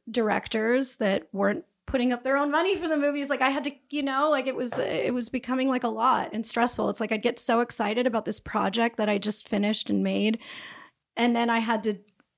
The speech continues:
deal with, like, stressing,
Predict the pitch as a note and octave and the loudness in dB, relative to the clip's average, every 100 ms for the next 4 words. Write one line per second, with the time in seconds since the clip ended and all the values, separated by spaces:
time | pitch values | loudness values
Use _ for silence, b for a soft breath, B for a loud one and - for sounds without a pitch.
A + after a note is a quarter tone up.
0 | _ _ _ _ - A#3 A3 G#3+ G3+ A3 | _ _ _ _ -2 2 2 2 -2 -2
1 | G3 F#3+ - _ _ _ _ _ _ _ | -2 -2 -8 _ _ _ _ _ _ _
2 | _ _ _ _ _ - - - - B3 | _ _ _ _ _ -6 0 0 2 2
3 | A3 - G3+ F#3+ G3 G#3 | 2 2 0 0 0 -2